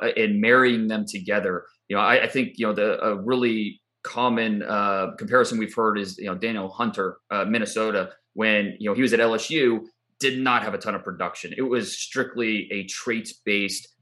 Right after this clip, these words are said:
projection with him. And the Vikings got him, what, in the third round? Uh, and so it was, uh, something that he was able to grow into and become that lead dog,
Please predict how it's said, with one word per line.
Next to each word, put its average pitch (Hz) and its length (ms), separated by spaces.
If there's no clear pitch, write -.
projection 98 720
with 95 160
him. 101 400
And 104 460
the 107 80
Vikings 113 340
got 107 160
him, 107 140
what, 104 140
in - 40
the - 80
third 110 300
round? 117 440
Uh, 113 220
and 113 180
so 113 320
it 120 200
was, 107 600
uh, 104 120
something 127 320
that 110 100
he 123 100
was 117 140
able 117 160
to 104 80
grow 104 300
into 101 420
and 110 260
become 131 680
that 104 240
lead 107 280
dog, 92 440